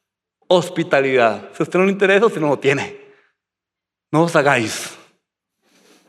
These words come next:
Yo le digo, "No os hagáis", porque si yo le digo, "Usted no se haga", es como muy concho, ¿verdad? Pero si yo le digo, "No os hagáis", suena como bíblico,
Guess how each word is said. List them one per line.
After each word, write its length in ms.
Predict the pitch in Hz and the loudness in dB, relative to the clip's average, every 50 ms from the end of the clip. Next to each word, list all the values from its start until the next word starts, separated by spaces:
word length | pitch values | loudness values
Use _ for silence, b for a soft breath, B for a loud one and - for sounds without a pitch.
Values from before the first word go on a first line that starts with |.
| b _ | b _
Yo 140 | 143 185 208 | 0 2 2
le 80 | 220 | 4
digo, 220 | 208 226 233 240 226 | 2 2 2 4 4
"No 180 | 208 214 226 | 4 4 2
os 160 | 233 220 - - | 2 0 0 -2
hagáis", 380 | 185 170 175 185 202 208 202 | 0 0 0 0 0 -2 -4
porque 240 | - - 170 147 - | -4 -6 -6 -6 -6
si 140 | 143 - 151 | -8 -8 -2
yo 120 | 143 170 | 0 2
le 80 | 185 190 | 4 4
digo, 180 | 196 202 202 196 | 4 4 2 0
"Usted 200 | 170 - 190 185 | 0 0 -2 -2
no 120 | 185 180 | -2 -2
se 180 | 180 - 180 160 | -2 0 2 2
haga", 240 | 160 165 165 180 | 2 2 2 0
es 100 | 160 - | -2 -2
como 180 | - 175 156 139 | -4 -6 -6 -6
muy 140 | 123 127 135 | -4 -6 -6
concho, 520 | 131 - 139 139 156 143 - - 127 104 | -2 0 0 0 2 0 -2 0 0 0
¿verdad? 280 | 98 107 123 151 156 b b b b b b b b b b b _ | 2 2 0 0 -2 b b b b b b b b b b b _
Pero 100 | - 147 | -2 -2
si 120 | 131 135 | -2 -2
yo 100 | 113 127 | -4 -4
le 80 | 127 143 | -2 -2
digo, 140 | 147 165 165 | 0 0 0
"No 100 | 147 151 | 0 0
os 140 | 170 170 175 | 0 0 0
hagáis", 280 | 160 147 151 175 185 175 - - | 0 2 2 0 0 -4 -10 -10
suena 200 | - 143 151 156 | -6 -4 -4 -4
como 200 | - 170 156 131 | -2 -2 0 2
bíblico, 480 | 139 185 226 226 185 160 156 - - - | 2 4 4 2 2 0 -4 -6 -10 -14